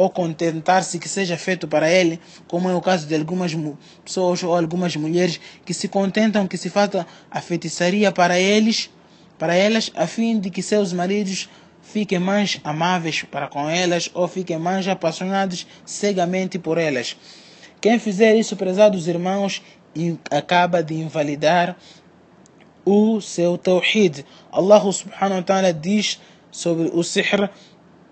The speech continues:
"وما يعلمان من أحد حتى يقول إنما نحن فتنة فلا تكفر." Allah subhanahu wa ta'ala enviou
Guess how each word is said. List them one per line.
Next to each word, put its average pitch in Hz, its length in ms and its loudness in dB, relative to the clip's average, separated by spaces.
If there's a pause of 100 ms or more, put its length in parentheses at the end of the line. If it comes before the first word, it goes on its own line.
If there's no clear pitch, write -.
(480)
"وما 220 420 8
يعلمان 202 840 2
من 190 240 0
أحد 196 460 0
حتى 185 540 2
يقول 175 440 2
إنما 185 560 2
نحن 180 300 -2
فتنة 175 640 -6
فلا 175 320 2
تكفر." 165 540 -2 (800)
Allah 220 280 6
subhanahu 226 300 4
wa 226 60 2
ta'ala 226 280 6
enviou 196 580 2